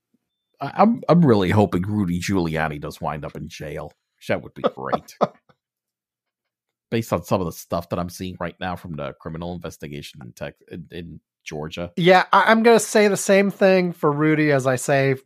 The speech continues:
Speaker 2: for Donnie, for Donald Trump. Uh,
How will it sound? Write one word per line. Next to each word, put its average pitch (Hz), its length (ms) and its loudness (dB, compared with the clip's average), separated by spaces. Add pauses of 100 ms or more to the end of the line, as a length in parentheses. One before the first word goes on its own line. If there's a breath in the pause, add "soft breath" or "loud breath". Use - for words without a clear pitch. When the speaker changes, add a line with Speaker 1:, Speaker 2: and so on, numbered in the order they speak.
(200)
Speaker 2:
for 127 320 2 (280)
Donnie, 120 480 0 (320)
for 135 140 -4
Donald 127 360 2
Trump. 113 320 -2 (440 loud breath)
Uh, 123 440 6